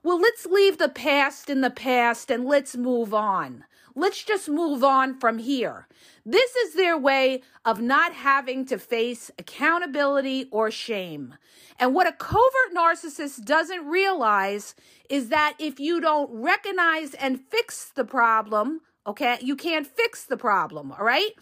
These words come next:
Because when you put things under the rug, so to speak, or push things under the rug,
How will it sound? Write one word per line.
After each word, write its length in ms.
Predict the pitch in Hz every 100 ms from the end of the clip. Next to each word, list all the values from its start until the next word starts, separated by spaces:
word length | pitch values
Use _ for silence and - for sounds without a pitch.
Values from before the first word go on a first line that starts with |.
| - - - _ _
Because 420 | 330 311 349 285
when 180 | 320 339
you 120 | 359
put 400 | - - 523 -
things 500 | 427 415 403 381 - - _
under 280 | 330 359 359
the 160 | 285 277
rug, 560 | 247 269 214 202 -
so 260 | - - 214
to 80 | 202
speak, 540 | - - 190 180 - -
or 100 | 202
push 340 | - 403 381
things 320 | - 359 311
under 180 | 285 277
the 100 | 247
rug, 480 | 233 262 185 147 -